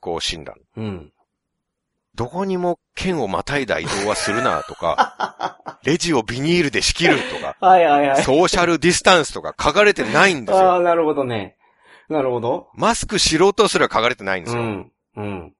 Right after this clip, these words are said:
Speaker 1: 致死率十四パーセントですよ。
Speaker 2: うん。
Speaker 1: それが致死率零点何パーセントのコロナで、君たち何をやってるんだ。
Speaker 2: <laughs> おー、なるほど。
Speaker 1: これはね、リアル世にも奇妙な物語。<laughs> あるいは、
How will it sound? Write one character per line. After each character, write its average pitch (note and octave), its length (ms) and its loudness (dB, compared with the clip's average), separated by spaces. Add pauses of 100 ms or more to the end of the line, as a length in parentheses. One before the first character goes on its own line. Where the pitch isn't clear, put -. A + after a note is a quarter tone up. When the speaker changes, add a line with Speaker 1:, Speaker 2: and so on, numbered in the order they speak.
Speaker 1:
致 - 60 -4
死 - 180 0
率 F3+ 240 -4
十 F3+ 360 0
四 F#3+ 200 4
パ F3+ 240 2
ー F3 60 2
セ F#3 120 -2
ン F#3 60 -4
ト D#3 100 -2
で F2 100 -4
す - 80 -12
よ。 B1+ 200 -10
Speaker 2:
う A2 80 -10
ん。 F#2+ 340 -10 (720)
Speaker 1:
そ - 120 -8
れ F3+ 80 0
が G3 120 0
致 - 120 2
死 - 160 4
率 G#3 240 -6
零 D#3 280 0
点 A#2 440 0
何 B2 200 -2
パ F3 200 -4
ー F3 80 2
セ G3 100 -2
ン F#3+ 60 -6
ト E3 100 -2
の G#2+ 100 -4
コ - 200 -2
ロ F#3 100 0
ナ D#3 140 2
で、 E2 220 -2 (100)
君 E3+ 260 -4
た E4+ 140 -2
ち - 120 -6
何 F3 380 -2
を G4+ 100 4
や - 160 0
っ - 120 -12
て A2+ 100 0
る G2 100 -4
ん F2 60 -8
だ。 C#2 220 -4 (340)
Speaker 2:
<laughs> - 1400 -18
お C#3 280 -2
ー、 - 20 -4
な A#2+ 120 -4
る A2+ 60 -6
ほ G#2 100 -6
ど。 F2 260 -12 (680)
Speaker 1:
こ - 160 -4
れ F3+ 80 0
は F#3 220 2
ね、 C3 300 -6 (120)
リ A#2 260 -2
ア A3+ 120 4
ル A3 120 -4
世 A3 140 2
に A3+ 100 0
も D3 140 0
奇 - 160 -6
妙 E3 180 4
な G2 120 0
物 G#2 260 0
語。 A2 80 2
<laughs> - 1080 -6
あ - 560 -2
る F#3+ 120 0
い F#3 60 -4
は、 A#2+ 300 2